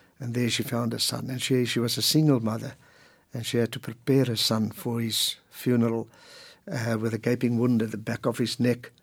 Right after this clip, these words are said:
uh, head, with two bullet wounds through his body. Why they wanted to torture a twelve-year-old, nobody knew, but he had burnt marks all over his body.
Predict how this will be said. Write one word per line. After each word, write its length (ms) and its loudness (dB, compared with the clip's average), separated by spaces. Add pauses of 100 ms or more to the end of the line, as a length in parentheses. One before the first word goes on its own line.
(240)
uh, 200 2
head, 300 4 (460)
with 200 -4
two 160 6
bullet 380 0
wounds 360 4
through 200 -2
his 160 2
body. 400 0 (360)
Why 180 6
they 80 4
wanted 320 2
to 80 -2 (200)
torture 380 2
a 60 -2
twelve-year-old, 840 2
nobody 300 4 (120)
knew, 380 2
but 160 -4
he 80 -4
had 340 -6
burnt 320 4
marks 680 0
all 180 2
over 220 0
his 160 -2
body. 400 -6